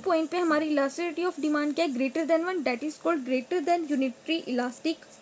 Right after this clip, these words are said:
demand जिसको कहा जाता है। At E point elasticity of demand is greater than one है। उसके बाद अब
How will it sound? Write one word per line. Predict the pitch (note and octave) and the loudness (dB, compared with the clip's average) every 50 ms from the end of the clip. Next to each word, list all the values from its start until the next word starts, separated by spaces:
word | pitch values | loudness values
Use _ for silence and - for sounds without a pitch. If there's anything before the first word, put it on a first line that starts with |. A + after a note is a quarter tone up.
| - - A#3 | -8 -2 2
demand | C#4+ C#4 C4 C4+ C#4+ C#4+ | 4 4 4 4 2 2
जिसको | C#4 D4 - D#4+ D4+ | 0 -2 0 -2 0
कहा | - C#4+ C#4 C#4 | 0 0 0 2
जाता | B3 C#4 C4+ C4 - C4 | 2 0 0 0 0 0
है। | C4 C#4 F4+ - - - - - - - - - - | 0 0 -2 -4 -8 -14 -20 -18 -20 -18 -6 -2 2
At | D4 F#4 - - - - - - C4+ | 2 2 0 -2 -10 -20 -12 -6 -2
E | D4+ F4 F#4 - - | -2 -2 -2 0 2
point | D#4+ D4+ D4 D#4+ D4+ | 2 4 4 4 2
elasticity | D4 D4+ C#4 C#4 C#4+ C#4 - E4 D4+ - D#4 E4+ D4+ | 2 2 4 4 4 2 0 -4 -4 -2 0 0 0
of | C4+ C4 | 0 0
demand | C#4+ C4+ C4+ C4+ C4 D4+ | 0 2 2 2 2 2
is | D4+ B3+ | 0 0
greater | - C4 C4 B3 - D4 C#4 | 0 -2 -2 0 0 0 2
than | A#3+ C4+ C4 D4+ G4+ - - - - - - - - - - | 2 2 2 0 -2 -6 -12 -20 -20 -20 -20 -20 -14 -6 0
one | A#3 C4+ C4 D4 D#4+ | 2 4 4 4 4
है। | D#4+ C#4+ D4+ G#4 - - - - - - - - - - - | 4 2 2 0 -4 -10 -20 -20 -20 -20 -20 -20 -20 -10 -6
उसके | - E4 - - G4 D4 | -6 -2 2 4 4 6
बाद | A#3+ A3+ - - - - - - - - - - - - - - - - - - - - - - - - | 4 2 0 -4 -10 -20 -20 -20 -20 -20 -20 -20 -20 -20 -20 -20 -20 -20 -20 -20 -20 -20 -20 -10 0 2
अब | D#4 C4+ B3+ | 2 4 4